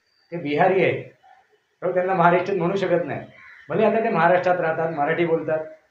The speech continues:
म्हणून आम्ही त्यांना स्वीकारलं आहे. बाळासाहेबांना आम्ही स्वीकारलं होतं. बरा-, बाळासाहेब हे मराठा होते, पण हे दोघं मराठा नाही. असो,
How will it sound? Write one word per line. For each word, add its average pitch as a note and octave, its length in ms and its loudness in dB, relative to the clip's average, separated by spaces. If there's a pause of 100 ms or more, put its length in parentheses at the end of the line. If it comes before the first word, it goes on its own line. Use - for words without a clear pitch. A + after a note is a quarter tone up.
(140)
म्हणून G3 160 -2
आम्ही G3+ 140 0
त्यांना G3 220 2
स्वीकारलं F#3+ 480 2
आहे. - 260 -6 (340)
बाळासाहेबांना G3 560 2
आम्ही G3 140 -2
स्वीकारलं F3 400 2
होतं. C#3 300 -4 (420)
बरा-, F3 460 2
बाळासाहेब G3 440 2
हे G#3 80 2
मराठा F#3+ 360 4
होते, C#3 400 -2 (1000)
पण C#3+ 100 -6
हे F3+ 160 4
दोघं F3 220 4
मराठा E3 360 0
नाही. B2+ 280 -6 (360)
असो, D3 440 -6